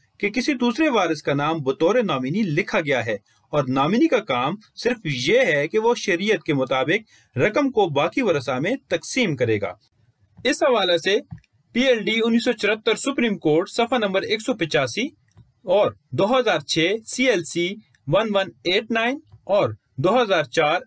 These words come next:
एससीएमआर बारह उन्नीस में तफसीली तौर पर इस पर रोशनी डाली गई है।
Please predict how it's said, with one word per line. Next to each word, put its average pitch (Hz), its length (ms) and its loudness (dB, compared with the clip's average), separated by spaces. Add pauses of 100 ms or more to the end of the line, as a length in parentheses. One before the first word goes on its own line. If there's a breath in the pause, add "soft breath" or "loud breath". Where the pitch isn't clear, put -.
(120)
एससीएमआर 165 680 0 (300)
बारह 180 400 2
उन्नीस 160 420 0
में 196 240 0
तफसीली 233 580 -2
तौर 175 240 2
पर 147 160 -2
इस 135 100 -6
पर 196 200 2
रोशनी 202 340 0
डाली 131 280 0
गई 110 180 0
है। 107 160 -8